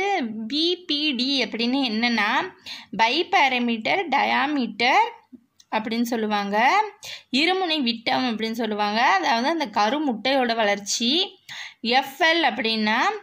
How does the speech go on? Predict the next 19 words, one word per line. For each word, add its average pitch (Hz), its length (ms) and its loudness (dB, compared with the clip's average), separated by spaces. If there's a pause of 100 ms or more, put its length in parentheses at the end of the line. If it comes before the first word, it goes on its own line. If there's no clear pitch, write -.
(420)
அஹ், 233 280 2
ஃபியூமர் 370 520 0
லென்த்து. 233 520 0 (600)
அஹ், 247 200 2
ஃபியூமர் 392 400 2
லென்த்ல 269 300 0
அந்த 320 260 0
தொடை 247 380 2
எலும்பு 254 380 0
வந்து 226 300 0
எந்த 247 260 2
அளவுக்கு 233 320 -2
வந்து 220 220 0
வளர்ந்துருக்கு 214 540 0
அப்படின்னு 208 260 -2
சொல்லுவாங்க. 202 480 -2 (800)
ஏ 302 260 2
சி 320 280 0
அப்படின்னா 233 460 0